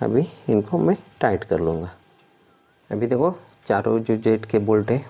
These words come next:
वो हमने properly tight कर दिए। तो अभी ये जो bearing है, ये लगाने हैं। ये देखो, ये ऊपर वाली bearing, मतलब जो block में bearing बैठती है, उसमें,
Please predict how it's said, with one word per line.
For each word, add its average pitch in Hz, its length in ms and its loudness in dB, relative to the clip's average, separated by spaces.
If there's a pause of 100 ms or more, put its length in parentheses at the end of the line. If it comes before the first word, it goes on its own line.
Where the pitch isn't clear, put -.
वो 101 100 4
हमने 104 240 2
properly 104 460 0
tight 101 280 -2
कर 98 220 2
दिए। 113 240 4 (440)
तो 113 80 2
अभी 120 200 2
ये 123 160 2
जो 127 120 2
bearing 117 360 4
है, 127 100 4
ये 120 140 2
लगाने 101 320 0
हैं। 170 240 -2 (100)
ये 110 60 2
देखो, 107 240 2
ये 131 320 4 (120)
ऊपर 131 220 2
वाली 131 260 4
bearing, 113 300 2
मतलब 104 220 -6
जो 107 160 2
block 110 360 0
में 131 140 2
bearing 123 300 4
बैठती 123 300 2
है, - 160 4 (400)
उसमें, 127 380 2